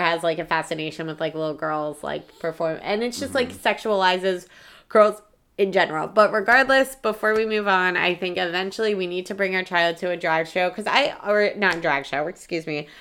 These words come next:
Speaker 1: a drag read along, 'cause I also have not experienced and don't know what it's about, and I think we'd probably all have fun doing that.
Speaker 2: Yeah.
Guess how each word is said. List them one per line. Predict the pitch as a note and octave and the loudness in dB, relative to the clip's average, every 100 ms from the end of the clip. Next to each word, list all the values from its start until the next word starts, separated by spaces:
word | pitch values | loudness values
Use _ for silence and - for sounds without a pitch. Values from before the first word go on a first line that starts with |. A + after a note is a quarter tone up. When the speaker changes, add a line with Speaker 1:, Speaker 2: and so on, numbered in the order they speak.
| - | -12
Speaker 1:
a | - | -2
drag | G3+ G#3 G3+ | 4 4 4
read | F#3+ F#3 | 2 0
along, | F#3 F#3 F#3+ | -2 -4 -8
'cause | G3 | 0
I | F#3+ E3 | 2 4
also | - C#4 D#4+ D4+ | 4 2 4 2
have | A#3+ G3+ | 2 0
not | F3+ E3 | 0 -2
experienced | E3 D#3+ E3+ D#3+ D#3+ | -2 -4 -6 -6 -6
and | E3 | -4
don't | D#3 D3+ | -4 -4
know | D3+ | -4
what | D3 C#3+ | -6 -6
it's | D3+ | -8
about, | E3 D3 C#3 - | -8 -6 -6 -6
and | F3 | -4
I | E3+ | -4
think | F#3+ F#3+ | -4 -4
we'd | G3 G3+ | -4 -2
probably | G3+ G3+ | 0 2
all | G3 F3+ D#3+ | 4 4 4
have | D3+ C#3 | 0 -4
fun | - D3 | -6 -6
doing | C#3 C#3 C3+ B2+ | -8 -10 -10 -14
that. | - - - - | -12 -12 -12 -12
Speaker 2:
Yeah. | F#2 F2+ E2+ | -10 -8 -8